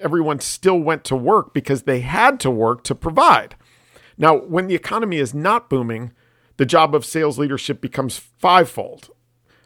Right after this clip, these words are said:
Leaders must focus their teams to optimize efficiency and outcomes, right? They must build and deploy their field organization to best align to that focus.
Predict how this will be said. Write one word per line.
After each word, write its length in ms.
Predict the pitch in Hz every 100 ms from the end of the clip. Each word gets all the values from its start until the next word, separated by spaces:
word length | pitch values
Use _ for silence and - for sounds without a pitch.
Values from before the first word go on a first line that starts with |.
| _
Leaders 340 | 131 131 139 131
must 320 | 135 - -
focus 600 | 147 147 165 147 - - _
their 460 | 147 139 135 120 143
teams 400 | - 156 143 160
to 100 | -
optimize 640 | - 143 - 147 131 135 127
efficiency 640 | - 139 - 147 - 147
and 260 | 151 147 143
outcomes, 640 | 147 175 - 117 170 - -
right? 400 | 240 120 117 - _ _ _ _ _
They 100 | -
must 440 | 123 131 - - -
build 260 | 147 151
and 140 | 147 135
deploy 340 | - 156 147
their 140 | 139 131
field 400 | - 180 180 151
organization 760 | 143 139 147 117 117 - 139
to 100 | 139
best 320 | 107 123 123 -
align 400 | 143 127 123 127
to 120 | 135
that 220 | 113 -
focus. 440 | 117 104 123 -